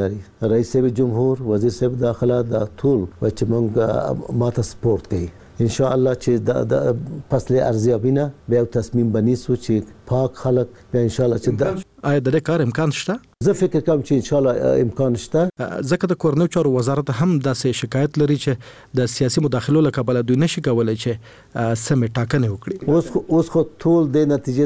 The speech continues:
Speaker 1: ته رسېدل دی چې ما سره همکاري کوي چې دا خلک پیدا وکړو. وزیر صاحب داخله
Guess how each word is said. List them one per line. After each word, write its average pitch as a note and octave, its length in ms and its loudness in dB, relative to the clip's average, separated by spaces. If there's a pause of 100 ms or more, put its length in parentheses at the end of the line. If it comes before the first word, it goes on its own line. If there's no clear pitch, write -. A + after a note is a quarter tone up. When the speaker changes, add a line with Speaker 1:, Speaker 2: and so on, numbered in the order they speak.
Speaker 1:
ته D3 120 2
رسېدل C3 400 0
دی C#3+ 100 4
چې - 120 -6 (180)
ما C3+ 80 2 (120)
سره C3+ 220 2
همکاري A#2 380 0 (100)
کوي D3 180 2 (300)
چې - 60 -2 (120)
دا B2 160 2
خلک A#2 300 -2
پیدا A#2+ 240 2
وکړو. B2 280 0 (380)
وزیر A#2 240 2
صاحب G#2+ 220 0
داخله B2 300 0